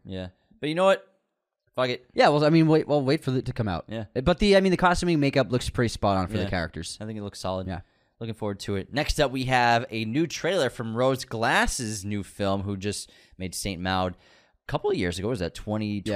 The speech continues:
Speaker 2: Yeah, two years ago, I'd say.
Speaker 1: twenty twenty-one?
Speaker 2: Yeah.
Speaker 1: And it's called Love Lies Bleeding, starring Kristen Stewart and Katie O'Brien. And it's about an electric new love story where a reclusive gym manager,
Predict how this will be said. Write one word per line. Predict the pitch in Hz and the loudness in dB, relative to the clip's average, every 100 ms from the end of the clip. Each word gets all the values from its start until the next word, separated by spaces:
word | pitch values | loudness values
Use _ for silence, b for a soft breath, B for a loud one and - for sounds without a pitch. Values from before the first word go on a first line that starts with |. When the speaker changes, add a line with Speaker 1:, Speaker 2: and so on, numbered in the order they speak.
| 95 | -2
Speaker 2:
Yeah, | 98 | -2
two | 143 | -4
years | 90 90 | -6 -6
ago, | 90 | -6
I'd | |
say. | 87 | -6
Speaker 1:
twenty | 110 | -4
twenty-one? | 87 101 92 110 175 | -4 -4 -4 -4 -6
Speaker 2:
Yeah. | 87 90 _ _ - | -10 -16 _ _ -6
Speaker 1:
And | 107 104 107 | -4 -2 -4
it's | 107 | -8
called | - - 156 143 123 110 | -12 -2 4 4 4 0
Love | 104 127 180 220 208 - | -2 4 4 4 0 -8
Lies | 120 135 147 151 117 | 0 2 2 2 0
Bleeding, | - 123 151 120 | -4 -2 -2 -2
starring | 113 113 104 98 | -4 -2 -2 -4
Kristen | - 110 104 | -6 -6 -6
Stewart | 95 - 117 - | -8 -4 -4 -4
and | 104 | -8
Katie | - 123 113 | -6 -2 0
O'Brien. | 101 90 165 175 170 165 b b b b b - | -2 2 2 4 4 0 b b b b b -4
And | 120 120 117 113 - - | 0 2 0 -2 -6 -10
it's | - - - | -10 -10 -8
about | 107 87 135 135 - _ _ _ - | -8 0 4 4 0 _ _ _ -6
an | 107 | 0
electric | 208 - 123 | 0 -2 -6
new | 123 120 | -4 0
love | 131 165 | 2 0
story | - 107 85 87 | -2 -4 -2 -2
where | 95 92 - | 2 2 0
a | 127 | -2
reclusive | 131 131 240 226 240 135 | -2 -2 -6 -2 -4 -4
gym | 107 185 175 | -2 -2 0
manager, | 104 95 90 95 110 | -2 -2 -4 -2 -2